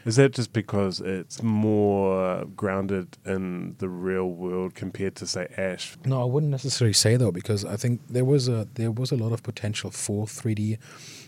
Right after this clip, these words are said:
Speaker 2: in Spartacus. It just, sometimes things are not feasible,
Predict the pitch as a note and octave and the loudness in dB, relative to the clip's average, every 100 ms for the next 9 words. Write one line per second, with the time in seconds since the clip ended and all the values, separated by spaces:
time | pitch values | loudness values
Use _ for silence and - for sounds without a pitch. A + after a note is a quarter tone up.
0 | - - - A2 A#2+ - - A2 A2 - | -20 -16 0 2 4 2 2 2 2 2
1 | D3 - - - - - _ - - B2 | 2 0 -6 -18 -20 -20 _ -10 4 4
2 | G#2+ A2+ - B2 A2+ A2 A2 - A2 G#2+ | 6 4 4 4 4 2 2 0 2 2
3 | G2 G2 - G2+ G2 G2 F#2+ F2+ | 0 -2 -4 -2 -2 -2 -2 -4